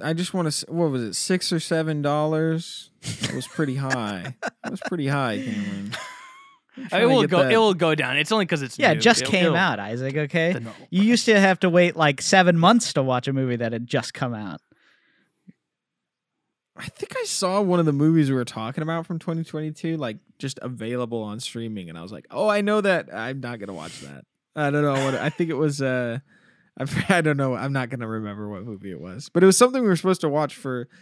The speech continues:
Speaker 1: twenty twenty-two, uh, Oscar nominations, so,
Speaker 3: Wow.
Speaker 1: um, who knows? Cameron, what
Speaker 3: Well,
Speaker 1: are we
Speaker 3: next
Speaker 1: gonna watch
Speaker 3: week we're
Speaker 1: next week?
Speaker 3: going
Speaker 1: Do
Speaker 3: into
Speaker 1: you
Speaker 3: a
Speaker 1: know?
Speaker 3: different month, uh, but I, um, haven't decided. Tim has given me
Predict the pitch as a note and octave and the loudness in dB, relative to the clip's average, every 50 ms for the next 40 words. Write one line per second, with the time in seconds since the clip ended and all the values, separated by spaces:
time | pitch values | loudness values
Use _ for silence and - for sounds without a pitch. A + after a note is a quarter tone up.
0 | _ _ _ _ _ _ - - C#3+ C3+ B2+ - C3+ B2+ A#2+ - - B2+ B2+ B2+ | _ _ _ _ _ _ -6 -4 -4 -2 -2 -2 -4 -4 -4 -4 -2 0 0 0
1 | A#2+ A#2 A2+ G#2 C#2+ G1+ - - F#2+ - - C#2+ - - - F#2 A#2+ C3 - - | 0 0 -2 -4 -6 -10 -14 -18 -18 -18 -18 -20 -20 -18 -14 -12 -12 -12 -12 -12
2 | F#2 E2+ D#2 D#2 D2 C#2 C2+ - - - - A#1 - - - - - - - B2+ | -14 -16 -16 -18 -20 -20 -20 -18 -18 -18 -18 -18 -20 -20 -18 -18 -18 -16 -16 -16
3 | - - - - _ _ _ _ _ _ - C#3+ C#3+ C3+ C3 - - E2+ C#2+ - | -18 -18 -20 -20 _ _ _ _ _ _ -6 -4 -2 -2 -2 -4 -8 -12 -16 -16
4 | F2 F#2 F#2+ - - _ _ _ _ _ _ _ _ _ _ _ _ _ _ _ | -16 -16 -18 -18 -20 _ _ _ _ _ _ _ _ _ _ _ _ _ _ _
5 | _ _ _ _ _ _ _ - A#2+ C3 C3 A#2+ G#2+ G#2 G#2 G2 D2+ - - - | _ _ _ _ _ _ _ -14 -10 -8 -8 -6 -6 -6 -6 -8 -8 -8 -10 -10
6 | - - - G3 G#3+ G#3+ E3 C#3 D#3 F#3 G3 G3+ G#3+ B3 - C3 - F4 F4 D#4 | -8 -4 -2 0 2 2 4 6 8 8 8 8 6 4 2 2 0 0 -2 -2
7 | - F4 B3 A3+ A3 G#3+ G3 F3+ G3+ G3 G3 F#3+ F#3 F3 - F#3 F3+ E3+ E3+ F3+ | 0 2 4 4 6 4 4 2 2 2 2 2 0 0 2 2 2 2 2 -2
8 | F3+ - A3 G3+ E3+ D3 D#3 G3 - - - - - - D3+ D3 C#3+ C#3 C#3 C#3 | -2 -2 -2 0 2 2 2 0 -4 -10 -20 -16 -8 -2 0 2 2 2 2 2
9 | C#3 C#3 C#3 C3+ C3+ D3+ D3 C#3 C#3 C3+ - - _ - C#3+ C#3 C#3 C#3+ C#3+ C#3+ | 2 2 0 0 2 4 4 4 4 2 0 -2 _ -6 0 2 2 2 4 2
10 | C#3+ C#3 C#3 C#3+ C#3+ C#3 C#3 C#3 C#3+ - _ _ - D3 C#3 C3+ C3 B2+ B2+ C3 | 2 2 2 2 2 2 0 0 -2 -6 _ _ -8 -6 -4 -2 -2 -4 -4 -2
11 | C3 D3+ F#3 G#3+ A3+ G#3+ G3+ - - F3 E3+ D3+ - - G#3 A3+ A#3+ A#3 F#3+ E3 | 0 2 2 2 2 0 -2 0 2 2 2 2 2 2 4 4 4 4 2 2
12 | G3 F#3+ E3+ F3 F3 E3+ E3+ E3 D#3+ D#3 | 2 2 2 2 2 2 2 2 2 0